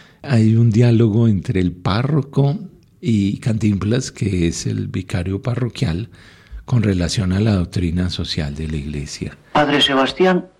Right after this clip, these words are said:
Speaker 2: he sabido algo que me preocupa profundamente. Comprendo que lo guía una buena intención, pero me veo en la necesidad de llamarle la atención.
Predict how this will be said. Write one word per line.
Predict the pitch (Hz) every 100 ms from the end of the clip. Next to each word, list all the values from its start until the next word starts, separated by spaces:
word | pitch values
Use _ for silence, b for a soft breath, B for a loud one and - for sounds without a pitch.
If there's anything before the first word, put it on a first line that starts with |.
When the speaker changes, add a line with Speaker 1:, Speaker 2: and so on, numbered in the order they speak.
| _ _ _ -
Speaker 2:
he | 170
sabido | - 151 151 120
algo | 87 80 78 73
que | 80
me | 73 73
preocupa | - 82 80 - 117 120
profundamente. | 110 113 - 110 85 78 - - - - - _ _ _ -
Comprendo | 82 78 95 95 139 165
que | 87
lo | 69 67 71
guía | 67 78 80
una | 80 80
buena | 82 95 101 90
intención, | 92 - 92 135 175 170
pero | 123 92 85
me | 87 90
veo | 104 104 98
en | 82 80
la | 78
necesidad | 73 - - - 101
de | 135 120
llamarle | 113 107 101 90
la | 78
atención. | - 73 - - -